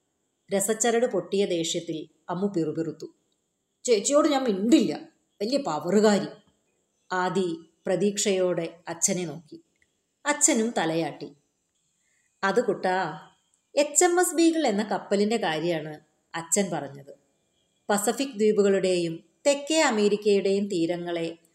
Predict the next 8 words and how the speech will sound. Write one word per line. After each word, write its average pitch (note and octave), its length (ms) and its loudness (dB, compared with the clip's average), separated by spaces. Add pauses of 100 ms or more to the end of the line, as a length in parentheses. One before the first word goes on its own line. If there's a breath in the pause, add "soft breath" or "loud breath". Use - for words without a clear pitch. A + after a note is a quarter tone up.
(180)
ഭൂപടത്തിൽ D4 560 2
അടയാളപ്പെടുത്തുന്നതിനു F#3 960 0
വേണ്ടി D#3 460 -8 (360)
ക്യാപ്റ്റൻ G#3+ 440 0
ഫിറ്റ്സ്റോയ് A3 640 0
സംഘടിപ്പിച്ച F3 560 -4
യാത്രയായിരുന്നു D#3 920 -2
അത്. C#3+ 200 -16